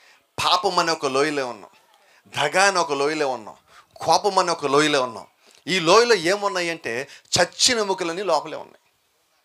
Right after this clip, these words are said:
స్వార్థం ఉందా లేదా అంటే ఏ లోయలో ఉన్నాం? స్వార్థం అనే లోయ.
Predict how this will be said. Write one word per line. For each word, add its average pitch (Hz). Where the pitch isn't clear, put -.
స్వార్థం 156
ఉందా 175
లేదా 185
అంటే 135
ఏ 165
లోయలో 180
ఉన్నాం? 113
స్వార్థం 139
అనే 117
లోయ. 90